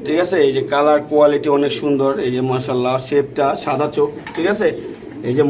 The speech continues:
মোল্টিং আছে দর্শক, মোল্টিং গেলে, ঠিক আছে, প্রথম দর্শকের কবুতর, দ্বিতীয় দর্শক হতে হতে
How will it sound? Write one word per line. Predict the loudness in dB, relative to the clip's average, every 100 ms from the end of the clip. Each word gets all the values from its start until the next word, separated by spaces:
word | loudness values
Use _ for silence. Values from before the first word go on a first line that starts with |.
| 6
মোল্টিং | 4 6 4
আছে | 6 4
দর্শক, | 2 2 4 6
মোল্টিং | 6 4 2 6
গেলে, | 6 6 4
ঠিক | 4 2
আছে, | 2 4
প্রথম | 4 4 0
দর্শকের | 2 2 4
কবুতর, | 2 4 6 6
দ্বিতীয় | 4 4 2
দর্শক | 2 2
হতে | 4 4
হতে | 6